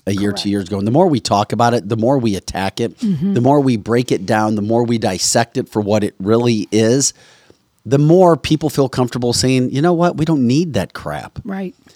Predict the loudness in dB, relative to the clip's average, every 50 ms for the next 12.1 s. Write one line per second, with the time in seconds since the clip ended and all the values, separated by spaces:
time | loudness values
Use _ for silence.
0 | _ _ _ -4 0 4 4 4 4 4 4 4 6 6 6 4 4 2 0 0
1 | 0 0 2 2 2 2 2 0 -2 -4 -4 -4 -4 -4 -4 -4 -4 -4 -4 -6
2 | -6 -8 -8 -10 -10 -10 -12 -14 -18 _ -20 -16 -14 -14 -12 -6 0 2 2 2
3 | 2 0 -4 _ _ _ _ _ _ _ _ _ _ -2 2 4 4 4 4 4
4 | 4 4 4 4 4 2 2 0 0 0 -2 -2 -2 0 2 4 4 4 4 2
5 | 2 2 2 4 4 4 4 2 2 2 2 2 2 4 4 2 2 2 0 -2
6 | -2 -2 -2 -4 -6 -4 0 2 2 2 2 -2 -2 -2 -2 -2 -2 -2 -6 -4
7 | -2 0 0 0 0 -4 -6 -2 0 2 2 4 4 2 0 -2 -6 -12 -20 -20
8 | _ _ 0 0 0 0 0 -2 0 2 2 2 2 4 2 0 0 -2 -6 -6
9 | _ 0 2 2 2 2 2 2 2 2 2 0 -2 _ _ -4 -2 -2 -2 -6
10 | -6 -4 -2 2 4 4 4 4 2 0 0 2 2 2 2 2 0 0 -2 -4
11 | -4 -2 -2 -2 -2 -2 -2 -2 0 -2 -2 -2 -2 -4 -4 -4 -4 -2 -2 -2
12 | -4